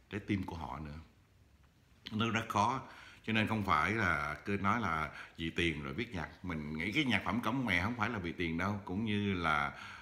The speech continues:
ừm, nhạc sĩ Sơn Hà đã xóa tan đi những cái gì mà khán giả bên kia đã nghĩ sai lầm về nhạc phẩm Cổng Mẹ. Và cũng cho chúng ta biết rằng cô ca sĩ Phi Nhung với lại Hồ Văn Cường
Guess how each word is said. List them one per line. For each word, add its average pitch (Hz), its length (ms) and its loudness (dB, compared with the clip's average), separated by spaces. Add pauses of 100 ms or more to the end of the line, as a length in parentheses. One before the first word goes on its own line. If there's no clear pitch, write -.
(120)
ừm, 80 280 -2
nhạc 82 120 0
sĩ 98 100 -4
Sơn 110 180 0
Hà 82 180 4
đã - 140 -4
xóa 120 280 0
tan 101 220 2
đi 104 200 2 (380)
những 92 180 -2
cái 117 120 0
gì 98 300 4
mà 73 400 -4 (1800)
khán 131 160 -4
giả 101 180 0
bên 104 160 2
kia 104 240 4 (120)
đã 80 60 -6
nghĩ 82 160 -2
sai 95 260 0
lầm 71 280 -2 (400)
về 76 240 -4
nhạc 71 180 -8
phẩm 85 160 -6
Cổng 95 220 -4
Mẹ. 71 220 -6 (1600)
Và 101 120 8
cũng 113 220 2
cho 110 420 8
chúng 123 160 0
ta 107 140 8
biết 127 160 0
rằng 85 320 4 (680)
cô 147 120 0
ca 147 80 4
sĩ 117 140 0
Phi 113 140 4
Nhung 131 300 6 (760)
với 120 120 2
lại 78 260 2
Hồ 78 180 -4
Văn 87 160 -4
Cường 76 360 -4